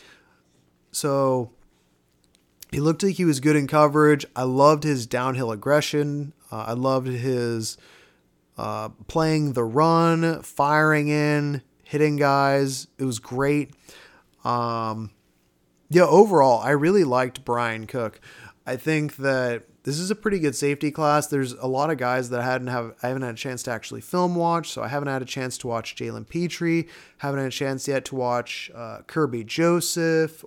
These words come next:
or, uh, Nick Cross. Those are some guys that I wanna watch. But Brian Cook, I like him. I think that he is somebody that if, if we end up doing something different in the second round, at the end of the third round,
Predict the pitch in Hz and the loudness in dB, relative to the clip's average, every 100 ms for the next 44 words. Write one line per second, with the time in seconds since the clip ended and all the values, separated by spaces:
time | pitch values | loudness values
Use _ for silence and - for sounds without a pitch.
0 | - 120 117 117 117 113 - - _ _ | -10 -8 -4 -4 -6 -8 -16 -20 _ _
1 | 113 110 117 151 - - 139 135 147 151 | -10 -10 -6 -6 -6 -8 -4 0 2 2
2 | - 143 139 139 147 131 131 127 127 123 | -2 -2 -4 -4 -6 -2 -2 -2 -2 -2
3 | 127 117 120 135 135 - - - - - | -2 -2 -2 -2 -4 -6 -16 -20 -20 -20
4 | _ 127 120 113 - 147 196 269 208 151 | _ -4 -4 -4 -4 0 2 2 -2 0
5 | 214 233 - 151 147 147 156 117 110 - | 0 0 -6 0 2 2 0 -4 -10 -20
6 | - _ - _ 139 156 175 165 143 156 | -20 _ -20 _ -2 0 0 0 -2 2
7 | 180 165 - 156 160 160 151 131 117 113 | 2 2 0 -2 0 0 0 0 -2 -4
8 | - 123 120 - _ _ _ _ _ 127 | -6 -8 -8 -10 _ _ _ _ _ -6
9 | 123 123 117 - 135 160 160 143 147 139 | -2 0 -2 -4 -2 0 0 0 -2 -2
10 | 151 139 123 110 143 139 165 147 123 117 | -4 -6 -6 -4 -4 -2 -6 -6 -8 -6
11 | 151 151 160 165 175 196 202 - - - | -4 -4 -4 -4 -2 -2 -4 -8 -20 -20
12 | - _ _ 135 135 143 131 170 165 160 | -20 _ _ -6 -4 -6 -2 -2 -2 -4
13 | - 170 160 127 131 196 302 | -2 0 0 -2 -4 -4 -4